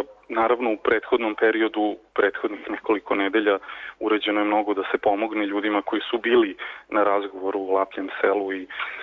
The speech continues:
svi slučajevi koje je ljudski bilo moguće rešiti su rešeni. Ali, e, treba istaći i da je u prethodnim godinama, u prethodne tri ili četiri godine zaista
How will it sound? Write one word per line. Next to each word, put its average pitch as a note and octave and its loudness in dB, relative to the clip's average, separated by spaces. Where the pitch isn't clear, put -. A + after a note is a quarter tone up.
svi G#2+ 2
slučajevi A2 6
koje G#2+ 0
je G#2+ 2
ljudski A2+ 0
bilo G#2+ 2
moguće G#2 0
rešiti G2 -2
su A2 4
rešeni. G#2+ -2
Ali, G2+ 2
e, G2 -6
treba A2 2
istaći A2 -2
i A2+ -2
da A2 4
je G#2 2
u G#2 -6
prethodnim A2+ -2
godinama, G#2 2
u - -18
prethodne G#2 0
tri - -4
ili G#2 -2
četiri G#2 0
godine G2+ 2
zaista G#2 2